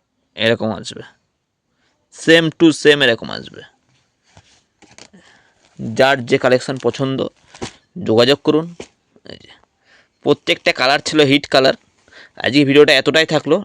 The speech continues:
নেক্সট পার্টে আবার অন্য শাড়ির উপর ভিডিও নিয়ে আসবো। তো যে যে কালারগুলো ছিল অবশ্যই প-, প্রত্যেকটা হিট কালার বা পছন্দসই কালার ছিল। যদি পছন্দ লাগলে পরে ফোন করুন, WhatsApp করুন, একবার দেখে নেন কালারগুলো। একটা কালার, এই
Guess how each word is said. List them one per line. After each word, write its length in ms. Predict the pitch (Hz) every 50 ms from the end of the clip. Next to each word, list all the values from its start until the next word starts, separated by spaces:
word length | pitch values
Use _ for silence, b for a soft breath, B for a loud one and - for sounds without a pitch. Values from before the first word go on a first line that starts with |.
| - - - -
নেক্সট 200 | 127 139 - - -
পার্টে 160 | 147 135 131
আবার 120 | 139 139 135 135
অন্য 120 | 139 143 151
শাড়ির 220 | - 151 135 139 139
উপর 100 | 147 135
ভিডিও 140 | 131 131 135 135
নিয়ে 120 | 135 131 131 131
আসবো। 180 | 123 - - 202 - b b b b b b b b -
তো 60 | 110 110 107
যে 80 | 113 120 127
যে 60 | 131 -
কালারগুলো 360 | 127 127 131 139 143 143 139 139 -
ছিল 120 | 139 131 139 147 - _ _ - -
অবশ্যই 300 | 104 120 117 - - 147 127 - - - -
প-, 180 | 104 110 - - -
প্রত্যেকটা 420 | 143 147 - _ - - - - 151 127 123
হিট 160 | 139 143 - - -
কালার 200 | 147 139 131 131 127
বা 60 | 123 110 110
পছন্দসই 460 | 113 - 156 147 139 139 139 147 135 -
কালার 180 | 113 117 123 127 - -
ছিল। 120 | - 151 160 B B B B B B B B B
যদি 120 | - 107 - 107
পছন্দ 220 | 107 - - 139 135 131
লাগলে 120 | 127 123 123
পরে 120 | 127 123 - -
ফোন 120 | 135 131 135 -
করুন, 180 | 135 131 131 135 - - _ _ _ - 80
WhatsApp 340 | 113 - 143 - 143 135 - -
করুন, 180 | 131 123 123 135 - _ _ - -
একবার 200 | 117 113 127 127 117
দেখে 140 | 123 113 123 120
নেন 120 | 123 123 120
কালারগুলো। 260 | 123 120 117 120 117 120 117
একটা 120 | - 117 -
কালার, 180 | 117 117 120 - - - B B B B B B B B _ _ _
এই 140 | - 120